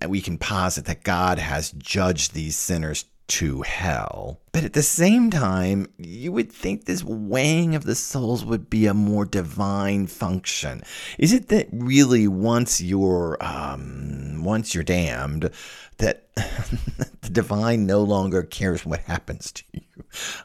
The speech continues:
Oh, this sounds so weird. Is that the deal? That once you're damned, once you're over into hell, you, you know, basically you're done and you're down. <laughs> And so now it's hell's business. And you'll note also about Minos,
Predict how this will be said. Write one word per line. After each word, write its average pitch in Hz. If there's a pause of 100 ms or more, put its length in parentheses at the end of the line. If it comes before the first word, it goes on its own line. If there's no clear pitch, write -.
Oh, 123
this 123
sounds -
so -
weird. 98 (200)
Is -
that 104
the 269
deal? 262
That 95
once 135
you're 254
damned, 104
once 127
you're - (120)
over 107 (100)
into 90
hell, 80 (240)
you, 277
you 277
know, 226
basically 277
you're 277
done 107
and 240
you're 269
down. 196
<laughs> 101 (260)
And 143
so 135
now 151
it's 117
hell's 113
business. 82 (280)
And 135
you'll 143
note 151 (180)
also 123
about 95
Minos, 92